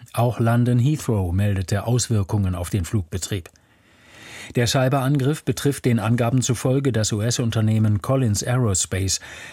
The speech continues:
dessen Systeme zur Passagierabfertigung eingesetzt werden. Elf Tage nach dem tödlichen Attentat auf den ultrakonservativen Aktivisten Charlie Kirk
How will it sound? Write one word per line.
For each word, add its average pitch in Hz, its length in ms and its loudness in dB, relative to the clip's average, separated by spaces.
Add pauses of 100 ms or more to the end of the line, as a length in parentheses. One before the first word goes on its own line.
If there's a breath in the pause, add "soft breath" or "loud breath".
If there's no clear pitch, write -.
dessen 113 280 0
Systeme 117 500 2
zur 104 260 0
Passagierabfertigung 104 1200 0
eingesetzt 85 580 -2
werden. 80 320 -8 (2750 loud breath)
Elf 147 240 0
Tage 147 340 2
nach 135 160 2
dem 120 220 2
tödlichen 135 480 0
Attentat 131 560 -2
auf 120 180 -2
den 113 220 2
ultrakonservativen 127 1120 0
Aktivisten 110 760 -2
Charlie 117 340 0
Kirk 90 400 -4